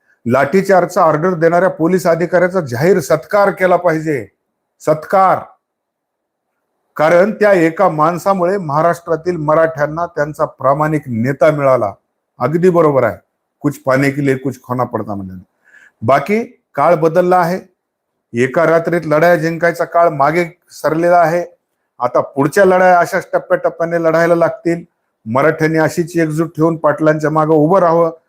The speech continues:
भविष्यात अनेक लढायांना सामोरं जाऊ आणि नुसतं जाऊ नाही तर हक्कानं जिंकू. माझं सुद्धा मागच्या दोन वर्षापासून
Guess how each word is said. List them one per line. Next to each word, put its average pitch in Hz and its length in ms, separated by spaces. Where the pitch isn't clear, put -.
भविष्यात 151 500
अनेक 160 380
लढायांना 165 480
सामोरं 151 460
जाऊ 185 400
आणि 123 160
नुसतं 135 320
जाऊ 175 280
नाही 147 240
तर 110 80
हक्कानं 139 400
जिंकू. 180 540
माझं 143 340
सुद्धा 156 400
मागच्या 147 380
दोन 147 240
वर्षापासून 135 760